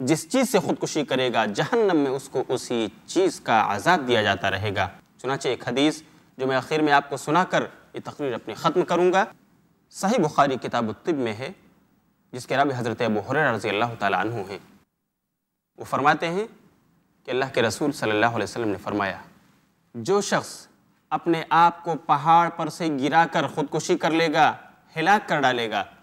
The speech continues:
वो जहन्नम में दाखिल होगा और उसे जहन्नम में यही सज़ा उसको बराबर मिलती रहेगी कि वो अपने आप को ऊंचाई से नीचे की तरफ गिराएगा और हिलाक करता रहेगा।" दूसरी हदीस में भी है, अल्लाह के रसूल ने फरमाया कि जो शख्स जिस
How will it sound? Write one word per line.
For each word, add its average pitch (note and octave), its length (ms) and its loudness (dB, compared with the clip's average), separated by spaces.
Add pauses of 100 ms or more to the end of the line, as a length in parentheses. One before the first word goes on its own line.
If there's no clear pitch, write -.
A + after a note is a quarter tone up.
(140)
वो B2 100 -2
जहन्नम D3+ 380 0
में A2+ 160 0
दाखिल G#2 300 -2
होगा G2 320 -4 (500)
और F3 260 6
उसे E3 240 0
जहन्नम G3+ 460 4
में A#3 320 4 (520)
यही F#3 260 2
सज़ा G#3 260 0
उसको D#3+ 220 -2
बराबर F#3 400 4
मिलती D3 280 2
रहेगी C3 440 0
कि - 340 -8
वो D3+ 80 4
अपने C3+ 240 -2
आप G3 340 2
को A#3 120 4 (540)
ऊंचाई F3+ 440 4
से D3 260 0
नीचे D3+ 360 2
की C#3 140 -4
तरफ A#2 240 -6
गिराएगा A2+ 500 0 (200)
और A2 120 0
हिलाक G#2 280 -2
करता F#2+ 280 -6
रहेगा।" G#2+ 380 -10 (540)
दूसरी B2+ 280 -6
हदीस C3 340 0
में C#3+ 120 0
भी C3 100 0
है, A#2 180 -2 (440)
अल्लाह A#2+ 160 0
के A2 80 -4
रसूल G#2+ 260 -2
ने G#2+ 80 0
फरमाया D3 440 4 (320)
कि F#3 100 2
जो A3 180 2
शख्स A3 260 -4
जिस E3 240 0